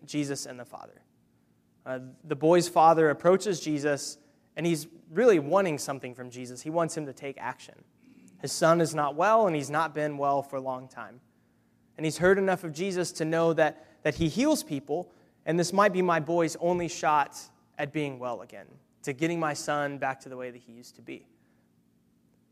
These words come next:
And so the, the father, he comes to the disciples, and they can't help. So then he goes to Jesus, and right to the face of Jesus, he says,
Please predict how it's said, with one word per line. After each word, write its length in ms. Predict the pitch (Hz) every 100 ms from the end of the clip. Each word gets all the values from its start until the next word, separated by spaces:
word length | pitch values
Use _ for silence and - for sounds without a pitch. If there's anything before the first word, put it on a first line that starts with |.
| _ _ _ _ _ _ _ _
And 120 | 147
so 200 | - 180
the, 120 | 170 175
the 160 | 170
father, 580 | 165 202 226 180 147 147 - _ _ _ _
he 140 | 185
comes 320 | 170 214 233
to 80 | 226
the 100 | 214
disciples, 760 | 226 - 147 135 120 131 - - _ _ _
and 120 | 160 160
they 80 |
can't 220 | 156 139 123
help. 260 | 95 - _ _ _ _ _ _ _ _
So 140 | - 165
then 160 | 185
he 100 | 180
goes 260 | 156 175 175
to 100 | 165
Jesus, 760 | 151 220 262 190 135 139 - - _ _
and 140 | 160
right 180 | 180 208
to 100 | 220
the 100 | 220
face 240 | - 220 220
of 80 | 185
Jesus, 380 | 254 262 175
he 100 | -
says, 440 | 175 - 170 151